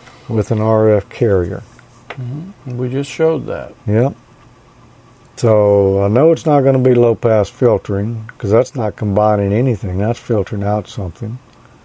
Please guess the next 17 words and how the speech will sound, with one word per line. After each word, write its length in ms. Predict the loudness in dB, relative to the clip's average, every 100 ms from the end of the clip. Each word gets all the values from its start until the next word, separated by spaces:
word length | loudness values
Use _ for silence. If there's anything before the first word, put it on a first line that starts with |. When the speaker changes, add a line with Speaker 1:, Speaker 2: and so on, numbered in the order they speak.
| _ _ _ _ _ -20 _ -20 -4
Speaker 1:
Impedance 600 | 0 2 2 2 2 -2 -4
matching. 600 | -2 -2 -4 -6 -8 -12 -20 _ _ -20 _ _ _ _ _ _
I 40 | 0
don't 120 | 2
think 160 | 2
that 160 | 2 4
has 220 | 2 2
anything 500 | 2 2 2 2 2
to 60 | 2
do 420 | 4 4 4 2
with, 580 | 4 2 2 -12 -20 -20 -20 _
with 220 | -4 -2 0
matching 480 | 2 2 0 -2
impedances. 960 | -2 -2 0 0 0 -6 -8 -10 -10 -18 -20 -20 -20 -14
Speaker 2:
No. 420 | -10 -8 -10 -12 -20 -20 -20 -20 -20 -20 -20 -20 -20 -2
Speaker 1:
Oscillation, 1080 | 0 0 -2 -2 2 2 0 -2 -4 -4 -10 -8
well, 480 | 0 2 2 0 -4